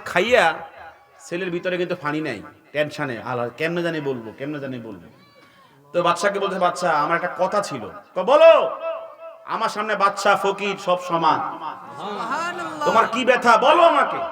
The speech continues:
Speaker 1: তো ছেলে একটু সাহস নিয়ে কয়, "বাদশা, আপনি মেয়ে কয়জন?"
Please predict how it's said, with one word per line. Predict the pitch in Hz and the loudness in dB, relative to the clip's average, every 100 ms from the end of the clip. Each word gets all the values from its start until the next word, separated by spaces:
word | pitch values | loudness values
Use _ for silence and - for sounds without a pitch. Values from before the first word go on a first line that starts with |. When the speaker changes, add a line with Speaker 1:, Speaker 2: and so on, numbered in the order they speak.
| - - - - - - - _ _ | -10 -14 -16 -18 -20 -20 -20 _ _
Speaker 1:
তো | 160 | -10
ছেলে | - 190 | -4 -2
একটু | 190 202 | 0 -2
সাহস | - 170 190 - | 2 2 2 -4
নিয়ে | 196 185 | -4 -4
কয়, | 175 160 131 - | -2 -4 -4 -8
"বাদশা, | 151 - 196 | -8 -2 -2
আপনি | 170 170 - - - - 127 | -2 -4 -8 -14 -18 -20 -8
মেয়ে | 147 196 208 | 0 2 2
কয়জন?" | 180 156 131 104 | 2 0 -2 -6